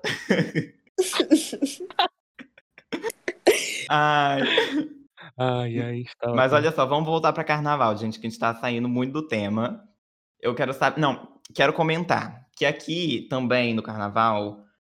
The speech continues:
Speaker 1: tem muito de fantasia igual, assim. É... isso acontece mesmo, Ed, ou foi só impressão minha?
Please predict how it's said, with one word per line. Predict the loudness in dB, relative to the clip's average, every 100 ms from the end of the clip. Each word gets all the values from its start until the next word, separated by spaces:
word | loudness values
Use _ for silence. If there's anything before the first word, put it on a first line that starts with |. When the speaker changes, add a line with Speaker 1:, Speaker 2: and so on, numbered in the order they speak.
| _ _
Speaker 1:
tem | 0 2
muito | 0 0 -2
de | -6
fantasia | -2 -2 2 2 2 -2 -4 0 2 4 4 0 -2
igual, | -4 4 6 6 6 4
assim. | 0 -4 -4 -4 -6 -12 _ _ -18 -18 -18 _
É... | -2 -2 -4 -12 -6
isso | -4 -2
acontece | -2 0 0 0 -4
mesmo, | -2 -2 -2 -2 0
Ed, | 0 -2
ou | -4
foi | -6
só | -4 -4
impressão | -2 -4 -2 -2
minha? | -2 -2 -4 -6